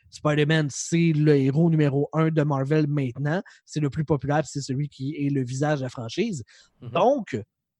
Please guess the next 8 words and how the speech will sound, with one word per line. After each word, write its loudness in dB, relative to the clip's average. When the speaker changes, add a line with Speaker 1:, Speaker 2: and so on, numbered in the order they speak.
Speaker 1:
mon 6
hypothèse, 4
c'est 2
que 4
on 0
n'adressera -2
jamais 2
ça, 4